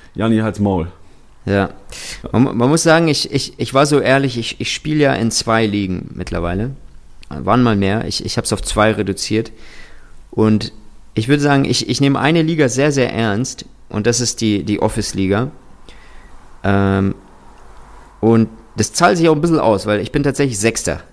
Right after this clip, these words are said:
Speaker 2: <laughs> von, von zwölf. Äh, also richtig kacke. So. Die
Speaker 1: Ja,
Speaker 2: andere
Speaker 1: aber richtig
Speaker 2: Liga, in der
Speaker 1: kacke
Speaker 2: ich
Speaker 1: ist es doch
Speaker 2: zock,
Speaker 1: nicht.
Speaker 2: bin ich
Speaker 1: Ach so, ja, sorry, erzähl weiter.
Speaker 2: Was sagst du?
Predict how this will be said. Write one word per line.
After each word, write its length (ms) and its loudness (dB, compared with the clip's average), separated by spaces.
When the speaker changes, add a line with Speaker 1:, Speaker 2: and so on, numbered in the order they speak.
Speaker 2:
<laughs> 480 -6
von, 320 0
von 220 0
zwölf. 500 -2
Äh, 200 2
also 180 0
richtig 320 2
kacke. 260 -4
So. 200 -4
Die 60 -2
Speaker 1:
Ja, 60 2
Speaker 2:
andere 140 4
Speaker 1:
aber 60 6
richtig 160 4
Speaker 2:
Liga, 120 4
in 40 2
der 0 -
Speaker 1:
kacke 60 2
Speaker 2:
ich 20 4
Speaker 1:
ist 80 0
es 60 -4
doch 80 2
Speaker 2:
zock, 60 2
Speaker 1:
nicht. 180 0
Speaker 2:
bin 120 -2
ich 100 -2
Speaker 1:
Ach 60 -2
so, 120 0
ja, 160 -2
sorry, 180 2
erzähl 180 -2
weiter. 260 -2
Speaker 2:
Was 160 2
sagst 200 -2
du? 120 -2